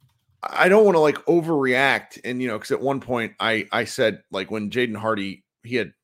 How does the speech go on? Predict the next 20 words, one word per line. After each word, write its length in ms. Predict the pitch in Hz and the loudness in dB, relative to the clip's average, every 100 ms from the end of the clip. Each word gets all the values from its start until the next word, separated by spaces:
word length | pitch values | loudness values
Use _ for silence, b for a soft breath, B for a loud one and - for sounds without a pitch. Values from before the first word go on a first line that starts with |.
| _ | _
I 40 | 190 | -10
don't 120 | 202 | -8
think 120 | 135 | -8
he 60 | 98 | -8
only 140 | 87 | -8
had 140 | 78 - | -10 -10
two 160 | 98 | -14
turnovers, 580 | 98 90 87 69 65 71 | -10 -10 -8 -8 -10 -10
but 220 | - 95 | -10 -2
both 240 | 151 156 165 | 2 4 2
of 160 | 127 | -2
them 180 | 123 113 | -2 -2
were 180 | 101 - | -4 -4
of 160 | 104 98 | -4 -4
the 80 | |
live 480 | 90 87 85 98 82 | -4 0 2 0 -4
ball, 440 | 87 80 85 90 92 | -4 -2 0 -2 -2
like, 180 | 82 71 | -6 -8
horrendous 720 | - 92 85 87 95 98 - | -8 -6 -6 -8 -6 -8 -10
variety. 840 | 95 92 76 85 90 104 107 107 | -8 -4 -2 -2 -2 -4 -6 -8